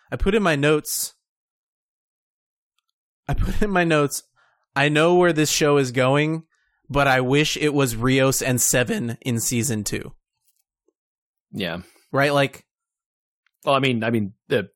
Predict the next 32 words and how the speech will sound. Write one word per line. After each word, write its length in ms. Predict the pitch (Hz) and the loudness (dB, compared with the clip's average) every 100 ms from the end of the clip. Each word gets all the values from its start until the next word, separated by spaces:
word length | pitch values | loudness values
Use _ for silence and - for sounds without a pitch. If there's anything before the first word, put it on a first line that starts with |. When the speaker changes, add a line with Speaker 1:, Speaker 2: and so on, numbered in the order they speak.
| _ | _
Speaker 2:
based 240 | - 117 127 | -4 -2 -2
on 60 | |
the 140 | 113 123 | 0 0
end, 180 | 143 104 | 0 -2
they 180 | 110 113 | 0 0
are 120 | 117 | 0
gonna 180 | 113 101 | -2 -2
be 140 | 143 | -2
there, 300 | 95 92 95 - | -2 -4 -6 -6
but 260 | 110 101 | -4 -4
Speaker 1:
No, 120 | 165 175 | -2 0
Speaker 2:
you, 40 | |
Speaker 1:
I 120 | 151 | 2
Speaker 2:
you 80 | 151 | 2
wish 40 | |
Speaker 1:
know, 160 | 156 151 | 2 2
Speaker 2:
it 80 | 127 | 2
was 120 | 147 | 0
Speaker 1:
but, 60 | 151 | 0
Speaker 2:
just 180 | 143 - | -2 -4
Speaker 1:
like, 60 | |
Speaker 2:
them 80 | 110 | -6
and 120 | 110 110 | -4 -2
not 160 | 110 | -4
Picard. 400 | 104 - 101 87 | -4 -4 -4 -2
Speaker 1:
I 100 | 139 | -2
Speaker 2:
Yeah. 120 | 156 156 | 0 2
Speaker 1:
knew 200 | 202 226 | 2 2
where 180 | 202 170 | 2 0
this 180 | 165 | 0
was 140 | 151 123 | -2 -2
headed 440 | 135 113 110 - | 0 0 -4 -6